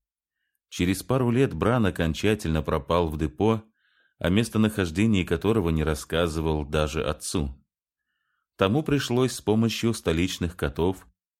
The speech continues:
локализовать логово троллей. Мистическое кладбище старых вагонов, плавильный котел и родильная пещера новых локомотивов располагалось неподалеку от Мехина, где-то среди полей Невера.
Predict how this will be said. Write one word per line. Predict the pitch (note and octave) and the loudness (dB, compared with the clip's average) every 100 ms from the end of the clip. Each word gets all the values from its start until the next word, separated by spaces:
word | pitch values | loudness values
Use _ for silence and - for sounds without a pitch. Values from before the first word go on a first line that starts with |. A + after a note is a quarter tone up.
| _ | _
локализовать | E2 G#2+ B2 A2+ E2+ D#2+ D2+ F#2 - | 0 0 2 0 2 0 2 0 0
логово | D2+ D#2 D#2 D2 D2+ D#2 | -4 -2 0 0 -2 -2
троллей. | D#2 D#2 C#2+ C#2 C#2 _ _ _ _ _ _ - | -2 -2 -2 -4 -8 _ _ _ _ _ _ -4
Мистическое | F2 F2+ - G#2+ G2+ - F#2 | -2 -2 -2 -4 -4 -2 -2
кладбище | F2 F#2 F2+ D#2 D2+ D#2 | 0 0 0 -2 -4 -6
старых | - E2+ E2 D2+ | -2 0 0 -2
вагонов, | D#2 D#2 G2+ G2+ D2 - _ _ _ | -4 -2 0 0 -2 -6 _ _ _
плавильный | E2 E2 F#2+ E2+ D#2+ | -2 0 2 0 0
котел | D#2 D2+ - A2+ E2 C2 _ _ _ - | -2 -2 0 0 0 -4 _ _ _ -6
и | A#2 | 0
родильная | G#2 F2+ F2 F#2+ E2+ D#2+ | 2 2 0 0 2 0
пещера | D2+ D2+ - F2+ E2 | -2 -6 -2 0 2
новых | D#2+ E2+ D#2 D#2+ | 0 -2 -2 -4
локомотивов | D2 D2+ D2+ C#2+ B2+ A#2+ A2 - _ _ _ _ _ | -4 -2 -4 -4 -2 -2 -4 -12 _ _ _ _ _
располагалось | E2+ F#2+ - A2+ B2+ E3 D3+ - | -2 -2 2 2 2 2 0 0
неподалеку | A#2 G2+ E2+ F#2 A#2+ A2+ | -2 0 2 2 0 0
от | A2 | 2
Мехина, | F#2 F2 - F#2 F2 D#2+ D2 - _ _ _ - | 0 -2 0 0 2 0 -2 -12 _ _ _ -12
где-то | - C#2+ G2+ C#3 A#2+ | -8 -2 0 0 -2
среди | F2+ D#2+ D#2 F#2 | -2 -2 -2 0
полей | E2+ D2+ D#2 D#2 D2 | 0 2 0 -2 -4
Невера. | D2+ D#2 D#2 D2+ C#2 C#2 | -2 0 0 0 -2 -6